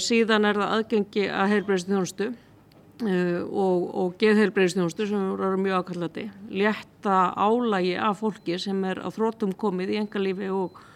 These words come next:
og í sumum tilvikum í vinnu vegna faraldursins. Styrkja stöðu einstæðra fe-, foreldra í gegnum barnabótakerfi til dæmis. Þessi skýrsla gefur okkur verkfæri í hendurnar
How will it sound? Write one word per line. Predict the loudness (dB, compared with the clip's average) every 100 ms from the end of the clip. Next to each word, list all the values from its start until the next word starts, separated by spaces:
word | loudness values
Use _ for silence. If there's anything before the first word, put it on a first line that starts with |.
| -20 -20 -14
og | -4 -2 0 -4 -8
í | -8 -8 -6 -2
sumum | 2 2 2
tilvikum | 0 2 2 2 2
í | 4
vinnu | 4 4 0 -2 -8 -8
vegna | -4 -4 0
faraldursins. | 0 0 -2 -6 -6 -6 -8 -10 -14 -20 -20 -20 -20 -20 -18
Styrkja | 2 2 2 -2 -4
stöðu | -2 0 0
einstæðra | -2 -4 -4 -4 -4
fe-, | -4 -4 -8 -12 -4
foreldra | -2 -2 -4 -6
í | -4
gegnum | -4 -2 -2 -2
barnabótakerfi | -6 -8 -8 -8 -6 -6 -6 -8 -10
til | -6
dæmis. | -2 -2 -4 -10 -14 -20 -20 -20 -20 -20 -20 _ _
Þessi | -4 -2 -2
skýrsla | -2 -4 -4 -4
gefur | -2 -2 0
okkur | 0 -2
verkfæri | -2 -2 0 2
í |
hendurnar | 2 0 -2 -2 -2